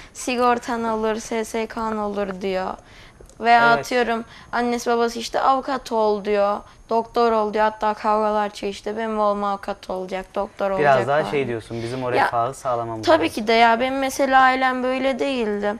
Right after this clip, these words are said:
Speaker 1: Hep me-, her zaman şunu diyorlar. Ee, "Sen işte istediğin mesleği yap en doğru şekilde,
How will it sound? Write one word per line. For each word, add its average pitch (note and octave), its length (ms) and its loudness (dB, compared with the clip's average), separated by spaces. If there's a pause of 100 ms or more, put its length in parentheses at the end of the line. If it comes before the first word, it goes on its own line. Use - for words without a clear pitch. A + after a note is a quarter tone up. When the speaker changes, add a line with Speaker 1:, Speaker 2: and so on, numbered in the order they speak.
(280)
Speaker 1:
Hep B3 220 -4
me-, B3 220 0
her C#4 340 2
zaman C4 380 0
şunu B3+ 440 -6
diyorlar. G3 420 0 (840)
Ee, G3+ 360 6 (420)
"Sen B3+ 260 -4
işte B3 280 -6
istediğin B3 560 -2
mesleği B3 540 0
yap G#3+ 300 2
en A#3+ 260 0
doğru A3+ 280 2
şekilde, G#3 640 -4